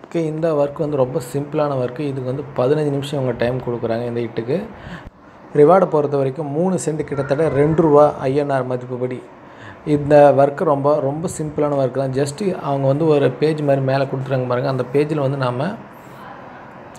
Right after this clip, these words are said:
அதில் கொடுத்துருக்க date, month, இயரை, ஆ, நாம அப்படியே as it is-ஆ நாம இங்க, ஆ, select பண்ணிக்கணும். அடுத்து வந்து இங்க ரீசன்ஸில் வந்து tick பண்ணியிருக்கோம். Other re-, இங்க பாருங்க, இந்த சைடில் இருக்கு பாருங்க reasons. அந்த ரீசன்ஸில் வந்து என்ன இருக்கோ அதை இங்க நாம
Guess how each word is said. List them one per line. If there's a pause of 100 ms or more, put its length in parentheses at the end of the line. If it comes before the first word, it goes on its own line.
அதில்
கொடுத்துருக்க (140)
date, (220)
month,
இயரை,
ஆ,
நாம
அப்படியே
as
it
is-ஆ
நாம
இங்க, (600)
ஆ,
select
பண்ணிக்கணும்.
அடுத்து
வந்து
இங்க
ரீசன்ஸில்
வந்து
tick
பண்ணியிருக்கோம். (140)
Other
re-,
இங்க
பாருங்க,
இந்த
சைடில்
இருக்கு
பாருங்க
reasons.
அந்த
ரீசன்ஸில்
வந்து
என்ன
இருக்கோ (540)
அதை
இங்க
நாம